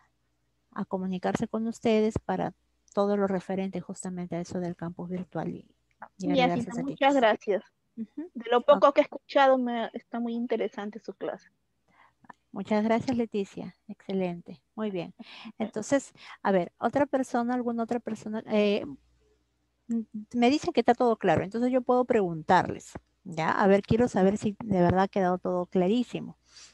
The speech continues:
Speaker 1: ¿ya? Entonces, a ver, ¿qué es el envejecimiento? Les pregunto a ustedes.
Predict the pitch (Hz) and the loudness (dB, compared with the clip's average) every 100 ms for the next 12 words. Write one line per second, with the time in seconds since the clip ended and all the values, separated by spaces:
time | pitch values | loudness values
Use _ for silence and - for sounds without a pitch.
0 | _ 175 170 151 - _ - - - 202 | _ -12 -6 -6 -6 _ -20 -20 -6 -4
1 | 185 208 247 247 - - - - - 190 | -2 -2 0 0 -4 -18 -16 -8 2 6
2 | 202 170 - _ - _ _ _ _ - | 6 4 -6 _ -20 _ _ _ _ -18
3 | - _ _ _ _ - 262 247 254 - | -18 _ _ _ _ 4 6 8 8 6
4 | 285 269 233 196 185 - 175 208 269 185 | 4 4 2 0 -2 -4 -6 -2 -2 -2
5 | - 160 165 185 180 180 180 180 - 165 | -6 -8 -4 -2 -2 -2 -4 -6 -4 -6
6 | - - - | -8 -16 -20